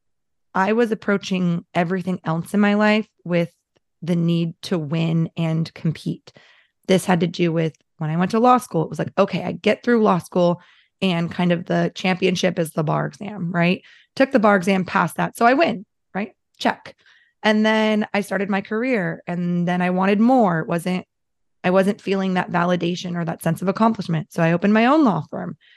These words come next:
and now we're five years in and we're very successful. So check, right? And then it's like, "Well, what's next? What's next for me?" And I'm constantly chasing that. And I think that's a competitor's mindset.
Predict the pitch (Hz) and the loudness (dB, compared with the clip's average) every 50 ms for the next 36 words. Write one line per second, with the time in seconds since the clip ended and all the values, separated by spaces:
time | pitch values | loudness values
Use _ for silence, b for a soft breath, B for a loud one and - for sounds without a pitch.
0 | b b b b 185 185 175 165 170 180 180 175 - 185 180 180 165 175 180 180 | b b b b 2 4 4 4 4 4 2 2 2 2 2 2 2 2 2 2
1 | - 175 175 185 202 202 180 175 165 165 160 160 170 170 - 165 - - 170 160 | 0 0 0 0 0 0 0 -2 -4 -4 -4 -4 -4 -4 -6 -8 -4 -4 -4 -4
2 | - - 196 196 - 214 202 - - 240 - - - - _ b b b b b | -2 -2 -2 0 2 0 2 2 2 2 2 0 -6 -20 _ b b b b b
3 | b b b b - 185 185 202 226 - b b b b b b b b b _ | b b b b 0 2 2 2 2 0 b b b b b b b b b _
4 | - 233 247 254 247 226 226 262 269 294 302 302 302 302 302 302 302 311 294 - | 0 2 2 4 4 2 2 2 2 2 2 2 2 2 0 0 0 -2 -4 -6
5 | _ _ _ _ - 254 254 240 - - - - - 240 233 233 220 - 233 214 | _ _ _ _ -2 0 0 -2 -4 -8 -16 -10 -6 -4 -2 -2 -2 -2 0 2
6 | 254 262 254 247 233 214 202 220 240 - - - - 220 208 190 180 - - - | 4 4 4 4 4 2 2 2 0 0 -2 -2 0 0 2 2 2 0 -4 -6
7 | _ _ - - - - - - - _ _ _ _ _ _ _ _ - 240 294 | _ _ -20 -20 -20 -20 -20 -20 -20 _ _ _ _ _ _ _ _ 2 2 2
8 | 294 - - 254 240 233 233 - - - - - - 190 170 165 160 165 160 165 | 2 4 4 6 6 6 4 2 -4 -14 -8 -2 0 2 2 4 4 2 2 0
9 | 185 185 156 _ _ _ - 202 202 202 196 - - - - 233 247 240 226 - | -4 -10 -16 _ _ _ 0 2 2 2 0 -2 -6 -4 0 0 0 0 -2 -4
10 | - 240 - - 214 208 175 - - - 208 220 208 - - 190 185 170 165 165 | -8 -8 -6 -4 -4 -4 -4 -6 -4 -2 0 0 0 0 0 0 0 2 2 0
11 | 160 - - 170 170 170 175 - _ - 196 208 202 - 262 269 269 247 - 202 | -2 -2 -2 -4 -2 -2 -4 -4 _ -2 -2 0 2 0 0 -2 -2 -4 -4 -4
12 | 185 - 185 175 180 160 175 175 165 151 170 156 156 156 175 180 - - 220 233 | -4 -2 0 -2 0 0 -2 -2 -4 -4 -4 -4 -2 -2 -2 -2 0 0 0 2
13 | 247 349 | 0 -2